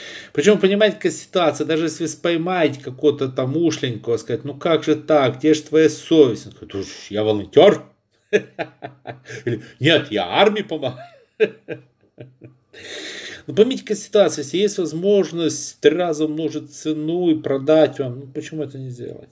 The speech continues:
Ну, вы ж не хуже меня понимаете, что, э, покупают за тридцать, продают за девяносто, разницу. Да, да, да, спорить не буду.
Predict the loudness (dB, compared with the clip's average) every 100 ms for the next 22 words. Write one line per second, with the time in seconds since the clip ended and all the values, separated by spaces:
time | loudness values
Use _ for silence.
0 | -10 -4 -4 -2 -2 0 2 2 0 -6
1 | -6 -6 -8 -14 -16 -10 -6 -6 -8 -10
2 | -10 -10 -12 -6 -4 -2 2 4 4 0
3 | -4 -4 -4 -6 0 0 0 -6 -6 -4
4 | -4 -6 -4 0 0 -2 -12 -14 0 0
5 | 0 -8 -16 -10 -6 -6 -6 -4 -2 -4